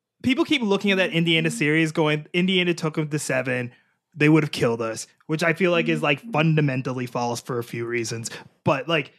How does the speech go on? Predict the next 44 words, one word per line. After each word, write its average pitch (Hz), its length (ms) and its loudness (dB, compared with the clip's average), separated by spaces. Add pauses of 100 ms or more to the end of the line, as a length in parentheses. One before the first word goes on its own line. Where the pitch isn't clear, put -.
(240)
Indiana 285 360 2
is 214 120 2
a 175 40 0
big 147 400 0
matchup 127 600 -2
difference 117 400 -6
be-, - 160 -10 (460)
than 139 580 0
Toronto. 117 320 -2
They 120 120 -6
play 123 180 -6
very 127 320 0
different. 127 260 0
They 113 80 -2
play 117 160 -4
very 123 240 4
physical. 123 420 -6 (180)
Thaddeus 147 360 2
Young 139 240 2
is 127 100 -4
a 120 80 -10
thicker 143 560 2
dude 135 420 4
than 135 140 0
O 127 160 -2
G 123 260 -6
is. 131 300 -8 (340)
They 147 120 4
have, 135 220 0
like, 123 260 -2 (680)
bodies 147 460 2
they 147 100 -2
can 131 160 -6
throw 139 440 2
at 135 160 2
him. 139 240 2
They 135 100 2
have, 135 260 -6
like, 143 240 -4
no 151 340 4
care 147 280 2
in 147 80 0
the 139 80 0
world. 135 540 0